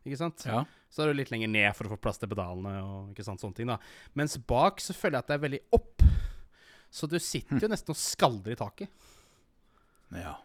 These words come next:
Speaker 1: på de gamle bilene. Mens på,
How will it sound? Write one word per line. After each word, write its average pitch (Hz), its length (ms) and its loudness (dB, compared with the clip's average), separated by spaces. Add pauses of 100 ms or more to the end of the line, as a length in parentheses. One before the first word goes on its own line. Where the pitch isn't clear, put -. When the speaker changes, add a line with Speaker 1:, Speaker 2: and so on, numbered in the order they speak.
(100)
Speaker 1:
på 135 100 -4
de 123 120 -2
gamle 110 220 0
bilene. 117 280 -2 (1800)
Mens 135 280 -2
på, 139 160 0